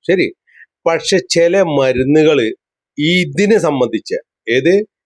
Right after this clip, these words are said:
ഈ മൂത്രത്തിനെ സംബന്ധിച്ച് പോയ ചില ഡോക്ടർമാര് നമ്മളോട് പറയാതെ മരുന്ന് എഴുതും. ആ മരുന്നിന്റെ പ്രത്യേകത എന്താന്ന് വെച്ചാല്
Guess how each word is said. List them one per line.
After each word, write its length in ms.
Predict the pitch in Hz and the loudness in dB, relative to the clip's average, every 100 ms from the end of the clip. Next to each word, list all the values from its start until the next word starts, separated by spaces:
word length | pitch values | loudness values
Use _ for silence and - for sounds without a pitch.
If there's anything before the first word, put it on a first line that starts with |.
| - | -4
ഈ 120 | 127 | -2
മൂത്രത്തിനെ 760 | 131 127 139 139 151 - 160 | 2 2 2 0 -4 0 0
സംബന്ധിച്ച് 880 | 165 131 117 120 120 120 117 - 151 170 - - | 0 0 0 0 0 -4 -6 -6 -2 -2 -4 -2
പോയ 340 | 104 113 131 - - | 2 2 0 -4 -2
ചില 300 | 135 135 208 | 0 2 2
ഡോക്ടർമാര് 760 | 160 117 - 104 95 95 107 127 _ _ _ _ - 131 | 2 -2 -4 -4 -2 -2 -2 -4 _ _ _ _ -8 -4
നമ്മളോട് 500 | 139 160 175 180 180 123 127 | -2 0 2 2 2 0 -2
പറയാതെ 480 | 113 113 120 127 139 | 0 0 0 0 0
മരുന്ന് 400 | 123 104 98 107 | 0 0 0 -2
എഴുതും. 240 | 98 80 - - | -2 -4 -10 -4
ആ 80 | 180 202 123 | -2 -2 -2
മരുന്നിന്റെ 480 | 117 113 117 139 139 107 | -2 -2 -2 -2 -2 -2
പ്രത്യേകത 440 | 104 - 104 113 | -4 -2 0 0
എന്താന്ന് 280 | 95 95 90 | 0 0 -2
വെച്ചാല് 400 | 82 82 85 | -4 -8 -6